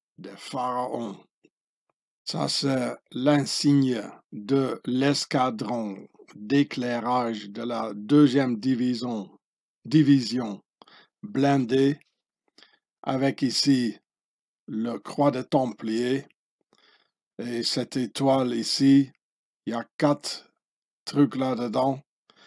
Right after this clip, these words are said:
Ça représente le concept de quatre, c'est l'équerre.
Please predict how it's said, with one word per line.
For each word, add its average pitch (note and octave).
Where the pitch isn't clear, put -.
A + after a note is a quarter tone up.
Ça A#2
représente B2
le A#2
concept -
de A2+
quatre, -
c'est -
l'équerre. B2